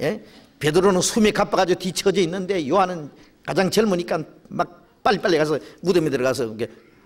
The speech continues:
아직도 컴컴한데 무덤 앞에 가기는 갔는데 들어가지 못하고 이래 보고 있는데 뒤따라온 베드로는 성질 급하니까 막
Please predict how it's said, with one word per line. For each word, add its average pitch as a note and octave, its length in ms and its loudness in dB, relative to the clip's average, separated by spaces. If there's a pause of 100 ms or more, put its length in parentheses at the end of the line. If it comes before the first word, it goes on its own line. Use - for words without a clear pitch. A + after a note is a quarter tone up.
(100)
아직도 D3+ 380 -2
컴컴한데 B2+ 920 0 (600)
무덤 F3 260 4
앞에 D#3 160 0
가기는 F#3 340 0
갔는데 B2 640 -4
들어가지 D#3 320 2
못하고 A#2+ 360 0
이래 F2+ 100 -6 (600)
보고 C#3+ 200 -8
있는데 C3 360 -12 (1040)
뒤따라온 C3+ 680 0
베드로는 A#2+ 720 -2 (460)
성질 F3+ 480 -2
급하니까 D3+ 460 -2
막 G2 280 -10